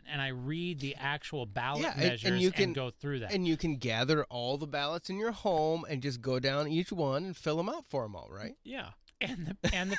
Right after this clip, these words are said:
Speaker 1: people that live
Speaker 2: <laughs>
Speaker 1: next door
Speaker 2: And the
Speaker 1: and the
Speaker 2: problem, and your dead aunt.
Speaker 1: Now, I
Speaker 3: Yeah.
Speaker 1: guess, I guess there's an argument that you could do all of that research before you actually went to the poll. And
Speaker 2: Well, you're supposed
Speaker 1: technically
Speaker 2: to. That's
Speaker 1: have
Speaker 2: what
Speaker 1: it
Speaker 2: I do.
Speaker 1: Right.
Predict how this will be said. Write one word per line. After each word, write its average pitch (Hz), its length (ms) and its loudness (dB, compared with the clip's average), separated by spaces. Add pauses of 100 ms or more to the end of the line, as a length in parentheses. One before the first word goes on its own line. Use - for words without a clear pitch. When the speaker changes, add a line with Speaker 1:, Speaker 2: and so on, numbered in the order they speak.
Speaker 1:
people 208 240 2
that 226 200 0
live 208 180 0
Speaker 2:
<laughs> - 20 -4
Speaker 1:
next 254 320 4
door 165 300 2
Speaker 2:
And 208 220 2
the 240 80 4
Speaker 1:
and 190 160 2
the 220 40 6
Speaker 2:
problem, 190 360 2 (240)
and 196 160 2
your 190 100 4
dead 165 460 4
aunt. 151 280 6 (140)
Speaker 1:
Now, - 80 2
I 165 80 4
Speaker 3:
Yeah. 160 100 2
Speaker 1:
guess, 139 300 2 (140)
I 196 120 -2
guess 214 260 -2
there's 196 240 -2
an 208 220 -4
argument 135 800 -4 (480)
that 143 240 -4
you 147 120 -4
could 151 220 -6
do 131 160 -2
all 120 220 -2
of 131 80 -6
that 127 180 -4
research 120 480 -8
before 120 280 -8
you 117 120 -6
actually 113 320 -6
went 113 200 -10
to - 60 -10
the - 80 -4
poll. 110 340 -8
And 110 60 -4
Speaker 2:
Well, 220 120 4
you're 175 160 2
supposed 175 380 4
Speaker 1:
technically 139 80 2
Speaker 2:
to. 214 60 2
That's 220 200 4
Speaker 1:
have - 20 2
Speaker 2:
what 220 80 2
Speaker 1:
it 190 100 2
Speaker 2:
I 254 60 -2
do. 214 320 2
Speaker 1:
Right. 117 280 -4